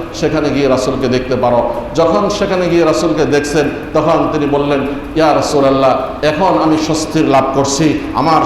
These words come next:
সকল দুঃখ পেরেশানি এখন সব কিছু দূরীভূত হয়ে গেছে।" বলেন, "সুবহানাল্লাহ।" তাহলে কেমন বুঝলাম? এই হাদিস প্রমাণ করে সাহাবায়ে কেরাম রাসূলকে ভালোবাসতেন, শুধু হুব্বে ঈমানি না, এটা ছিল তাদের স্বভাবগত মহব্বত, ভালোবাসা।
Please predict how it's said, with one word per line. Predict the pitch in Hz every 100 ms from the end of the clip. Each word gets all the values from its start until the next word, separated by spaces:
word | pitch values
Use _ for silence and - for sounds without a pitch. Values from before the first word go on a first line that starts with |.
| -
সকল | 170 165 131
দুঃখ | 226 214 190 185
পেরেশানি | 170 160 165 151 151 -
এখন | 139 151 143 135 - - -
সব | 190 185
কিছু | 170 156 151 147 - 143
দূরীভূত | 165 202 170 143
হয়ে | 127 127
গেছে।" | 123 123 127
বলেন, | 127 127
"সুবহানাল্লাহ।" | 127 120 110 135 110 98 90 - - - - -
তাহলে | 123 143
কেমন | 156 156 170 170
বুঝলাম? | 170 175 180 180 180 185 - - -
এই | 175 208 208 208 208
হাদিস | 190 226 233 - -
প্রমাণ | 214 214 185 185
করে | 180 190 220 247 - - -
সাহাবায়ে | - 208 214 185 185 175 180
কেরাম | 185 214 247 240
রাসূলকে | 247 247 277 262 254
ভালোবাসতেন, | 190 220 240 240 233 226 254 254 254 -
শুধু | - 254 254 233
হুব্বে | 208 - 214 254 254 285
ঈমানি | 269 262 247 240 233 226
না, | 214 196 170 - - 175
এটা | 180
ছিল | 175 196 185
তাদের | 180 175 160
স্বভাবগত | - 147 147 180 - 165 170
মহব্বত, | 143 131 135 - 131 123 113
ভালোবাসা। | 127 127 120 117 110